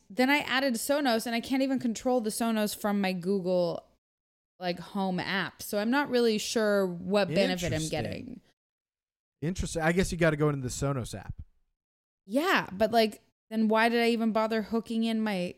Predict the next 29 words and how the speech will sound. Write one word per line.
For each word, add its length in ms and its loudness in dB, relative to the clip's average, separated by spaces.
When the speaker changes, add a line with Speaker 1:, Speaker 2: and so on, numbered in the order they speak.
Speaker 1:
Sonos 640 -2
into 140 -6
my 120 -4
Google 400 -4
Home? 220 0
Now 140 0
they 140 2
just 240 -4
know 220 2
I 100 2
have 160 -2
a 60 -2
Sonos. 340 -4
Like, 260 2
I 100 8
don't 160 4
know. 320 2
I 100 -2
guess 260 0
I, 260 2
I 80 0
still 260 -4
have 120 -4
a 40 -2
lot 220 0
to 80 -6
Speaker 2:
<laughs> 20 -2
Speaker 1:
explore 540 2
there. 480 -6